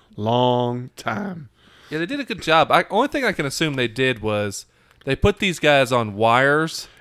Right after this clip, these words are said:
Speaker 1: And
Speaker 2: and
Speaker 1: just flew 'em back.
Speaker 2: yanked 'em backwards. So they have the flying movement, and then they just completely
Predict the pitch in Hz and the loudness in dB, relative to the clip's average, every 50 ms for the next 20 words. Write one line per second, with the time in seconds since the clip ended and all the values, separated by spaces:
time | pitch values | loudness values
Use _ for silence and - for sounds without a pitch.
0 | _ _ - 135 131 - 117 - - - - 156 160 156 135 123 127 120 107 120 | _ _ -2 0 2 2 2 0 -2 0 4 6 6 6 6 4 2 0 0 -2
1 | 127 135 151 175 180 165 - - 170 147 139 117 123 131 131 131 - - 135 120 | 0 2 4 4 4 2 0 -2 -4 -4 0 2 4 6 6 6 4 0 -2 0
2 | 110 107 107 98 98 - - - - - _ _ _ _ _ _ _ _ - - | 0 0 -2 -4 -8 -10 -12 -12 -12 -16 _ _ _ _ _ _ _ _ 0 2
3 | 147 131 135 139 131 151 165 170 151 139 135 117 - - - 156 147 147 151 156 | 2 4 4 4 6 6 6 6 6 2 -2 -6 -6 -8 -6 -4 0 2 2 4
4 | 160 160 160 147 131 123 120 117 113 110 101 117 117 - - 123 113 139 139 135 | 4 4 2 2 -2 -4 -4 -4 -4 -4 -4 -4 -6 -4 -6 -4 -4 -2 -2 -2
5 | 131 123 131 131 - - - - 127 117 - 143 151 143 139 135 131 127 120 107 | -2 0 -2 -2 -4 -6 -10 -12 -10 -4 -2 -2 -2 0 0 -2 -2 -2 -2 -4
6 | - | -8